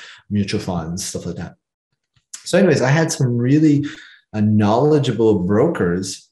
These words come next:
next to me in the office next to me, B M O Nesbitt Burns, you know, they deal with high net worth pro-, profile clients,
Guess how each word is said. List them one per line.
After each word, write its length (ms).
next 560
to 80
me 260
in 80
the 120
office 460
next 280
to 100
me, 220
B 100
M 80
O 80
Nesbitt 380
Burns, 340
you 60
know, 120
they 120
deal 200
with 120
high 180
net 160
worth 340
pro-, 220
profile 420
clients, 540